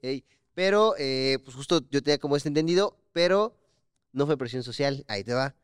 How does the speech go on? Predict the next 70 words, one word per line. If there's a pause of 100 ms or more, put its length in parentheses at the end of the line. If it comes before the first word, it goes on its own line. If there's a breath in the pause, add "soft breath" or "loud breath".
(260)
Yo
tenía
una
exnovia,
la
qui-,
la,
la
quise
mucho,
güey,
así
de,
de
esas
que
son
tu
primer
amor (100)
en
la
vocacional,
¿no?
Entonces, (360 soft breath)
resulta
que
su
papá
de,
de
esa
niña (320)
trabajaba
en
una
fábrica
de
cigarros,
en
la
de
Marlboro,
me
parece,
¿no? (320 soft breath)
Entonces
ella
siempre
decía
que
le
cagaba
el
aroma
a
cigarro,
¿no?
Y
yo,
"A
huevo,
pues
yo
no
fumo,
¿no?
Pues
por
eso